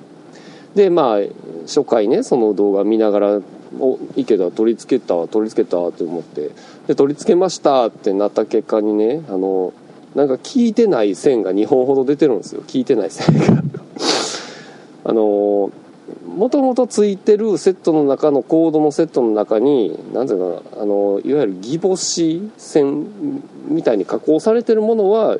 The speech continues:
十本ぐらいバーってあって、それを、あの、ナビから外した線の同じ色にパチパチパチってさすまでは良かったんですよ。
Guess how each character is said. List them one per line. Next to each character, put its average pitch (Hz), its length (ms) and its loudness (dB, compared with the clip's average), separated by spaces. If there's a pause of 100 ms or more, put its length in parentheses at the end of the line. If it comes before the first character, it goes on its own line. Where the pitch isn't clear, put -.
十 117 160 -4
本 139 220 0
ぐ 143 80 0
ら 113 60 2
い - 20 0
バ 120 240 2
ー - 20 0
っ - 20 -18
て - 120 -4
あ 85 80 -4
っ - 40 -10
て、 101 300 -2
そ - 140 0
れ 214 80 6
を、 254 200 0 (520)
あ 117 80 0
の、 104 640 2
ナ 123 120 2
ビ 156 100 0
か 131 140 2
ら 101 80 -2
外 120 240 0
し - 60 -10
た 113 100 2
線 127 320 2
の 135 220 2
同 139 120 2
じ 143 160 2
色 170 160 2
に 185 160 2
パ - 180 -2
チ - 120 -2
パ 160 100 0
チ - 60 -20
パ - 120 0
チ - 120 -2
っ - 20 -12
て 139 160 -2
さ 156 160 -2
す 170 140 -8
ま 180 260 2
で 175 80 2
は 104 100 2
良 101 60 0
か 98 100 -4
っ - 40 -4
た - 120 -12
ん 82 40 -10
で - 60 -16
す - 40 -20
よ。 - 100 -14